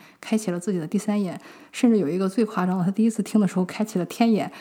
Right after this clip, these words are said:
这个简直是把我和你靠都震惊到了，就是觉得，哇，一样都是同学，为什么就你这么优秀的感觉。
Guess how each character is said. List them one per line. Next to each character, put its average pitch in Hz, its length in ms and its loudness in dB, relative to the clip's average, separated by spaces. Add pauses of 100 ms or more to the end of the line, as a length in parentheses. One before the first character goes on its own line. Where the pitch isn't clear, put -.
(300)
这 262 140 6
个 196 100 4
简 170 180 0
直 175 120 0
是 190 120 -4
把 175 160 0
我 180 160 0
和 190 120 0
你 185 120 0
靠 220 200 2
都 196 100 2
震 202 180 4
惊 180 160 2
到 165 180 -2
了， 135 100 -8
就 180 120 -2
是 175 120 0
觉 170 160 0
得， 170 180 0
哇， 185 220 2 (100)
一 180 60 2
样 202 160 6
都 175 100 2
是 165 80 0
同 165 180 0
学， 165 140 -2
为 185 100 0
什 175 120 0
么 175 60 2
就 185 120 -2
你 175 100 2
这 190 120 0
么 175 80 2
优 185 120 2
秀 208 160 0
的 190 80 2
感 180 220 4
觉。 185 180 -2